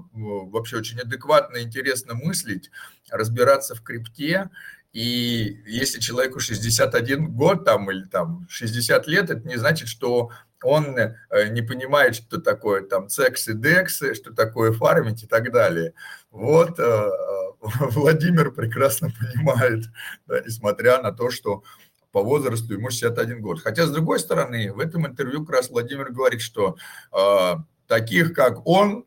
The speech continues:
он мало встречал. Вот. И,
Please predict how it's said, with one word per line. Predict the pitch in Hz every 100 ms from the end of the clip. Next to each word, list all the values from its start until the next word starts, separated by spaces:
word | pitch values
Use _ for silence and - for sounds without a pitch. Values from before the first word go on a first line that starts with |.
| -
он | 127 156
мало | 131 117 113
встречал. | - 101 90 98 90 90 _ _ _ _ _ _ _ _ _ _ - - - -
Вот. | 117 135 123 - -
И, | 147 175 196 202